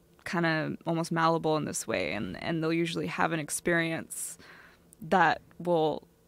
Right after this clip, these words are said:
you know, set them off for the rest of their life that hardwires them to like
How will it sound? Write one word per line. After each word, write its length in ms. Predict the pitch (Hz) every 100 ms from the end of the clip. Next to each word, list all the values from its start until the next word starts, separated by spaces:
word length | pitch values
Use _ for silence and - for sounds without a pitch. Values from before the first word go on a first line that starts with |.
| _ _ _ _
you 180 | - 180
know, 220 | 151 92
set 260 | - 202 190
them 140 | 170
off 160 | 165 170
for 140 | -
the 60 | 170
rest 180 | 165 -
of 40 |
their 120 | 160
life 260 | 160 160 160
that 160 | 139 - 90 - -
hardwires 580 | 185 185 170 160 165 170
them 180 | 165 156
to 100 | 185
like 380 | 156 160 160 -